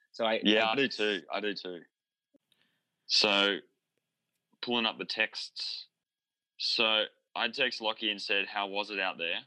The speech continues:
Speaker 2: And he wrote, "Hard, space, comma, space, long. No full stop." And, uh,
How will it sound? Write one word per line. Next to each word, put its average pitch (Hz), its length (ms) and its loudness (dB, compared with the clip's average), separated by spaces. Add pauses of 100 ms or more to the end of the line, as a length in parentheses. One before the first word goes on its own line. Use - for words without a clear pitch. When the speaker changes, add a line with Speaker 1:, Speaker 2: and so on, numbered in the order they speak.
(1000)
Speaker 2:
And 98 140 -8
he 110 200 4
wrote, 101 340 0
"Hard, 101 580 0 (1300)
space, - 640 -2 (340)
comma, 95 420 -2
space, - 540 -2 (140)
long. 92 440 -2 (1500)
No 98 180 0
full 98 140 -6
stop." 85 320 -4 (1160)
And, 90 340 0
uh, 87 400 0